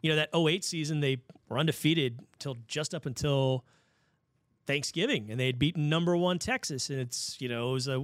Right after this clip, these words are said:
one of the greatest weekends for that football program when they did that. But it was, it was really surreal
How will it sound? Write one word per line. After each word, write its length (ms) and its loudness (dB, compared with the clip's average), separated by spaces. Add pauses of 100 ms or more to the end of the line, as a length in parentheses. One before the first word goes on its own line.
(180)
one 140 2
of 40 2
the 60 2
greatest 340 4
weekends 380 0
for 280 0 (180)
that 160 2
football 340 0
program 440 0
when 80 0
they 100 2
did 220 2
that. 280 0
But 220 0 (600)
it 120 4
was, 380 4
it 80 0
was 180 4
really 340 6 (160)
surreal 680 6